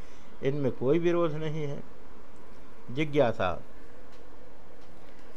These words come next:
शास्त्रों में कहा है, "तमोगुण को रजोगुण नष्ट करता है और रजोगुण का नाश सत्वगुण करता है।" सत्वगुण का नाश कैसे होगा, क्योंकि साधक को तो गुणातीत अवस्था में पहुंचना है।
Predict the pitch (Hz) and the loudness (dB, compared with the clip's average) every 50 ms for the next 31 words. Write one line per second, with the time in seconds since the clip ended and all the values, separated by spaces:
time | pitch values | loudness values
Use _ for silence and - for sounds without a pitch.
0 | - - - - - - - - 147 147 160 - - - 202 214 214 214 202 190 | -2 -2 -2 -2 -2 -2 0 2 4 4 4 4 4 6 8 8 8 8 6 4
1 | 196 147 123 127 143 143 123 110 101 98 92 - - - - - - 147 147 165 | 4 4 4 6 6 6 6 4 2 2 0 0 -2 -2 -2 0 2 2 4 6
2 | 185 190 196 175 190 185 185 185 - 190 190 160 143 139 139 160 175 170 165 170 | 6 6 6 6 6 4 4 4 6 4 6 6 6 6 6 4 4 4 4 2
3 | 165 151 135 139 143 - - - - - 151 143 143 - 151 151 139 151 156 165 | 2 4 4 4 2 2 0 0 0 0 0 0 2 2 2 2 2 0 0 -2
4 | - - - - - - - - - - - - 143 147 127 120 120 127 135 151 | -2 -2 -2 -2 -2 -2 -2 -2 -2 -2 2 6 8 8 8 8 6 4 6 6
5 | 185 185 180 185 175 170 165 170 156 143 127 127 131 147 147 - - - 117 - | 6 6 6 4 4 4 4 4 4 4 4 4 4 4 2 2 0 0 0 2
6 | - 151 147 143 165 165 156 - 156 147 143 - 151 147 139 143 143 - 156 - | 2 2 2 2 2 2 2 2 2 2 2 2 2 2 2 0 0 -2 -2 -2
7 | - - - - - - - - - - - - - 185 185 180 - 185 170 180 | -2 -2 -2 -2 -2 -2 -2 -2 -2 -2 0 4 6 6 6 6 4 4 4 4
8 | 175 170 165 160 151 135 131 131 143 156 147 - - 123 117 113 - 160 156 147 | 4 4 4 4 4 4 6 4 4 4 4 2 2 2 2 4 4 2 2 4
9 | 160 156 147 160 156 151 143 - 131 127 127 135 127 - - 120 113 117 120 147 | 4 4 4 4 4 4 2 0 0 0 0 0 0 0 2 2 2 2 2 2
10 | 165 165 - 175 165 165 - 165 147 120 123 123 135 143 147 139 156 156 156 - | 2 0 0 0 0 2 2 0 0 0 0 2 2 2 2 2 0 0 0 -2
11 | - 120 113 117 110 - - 156 165 165 160 - 151 135 139 131 - 131 139 127 | -2 0 0 0 0 0 0 0 0 0 0 0 0 0 0 0 0 -2 0 0
12 | 123 131 131 | 0 -2 -2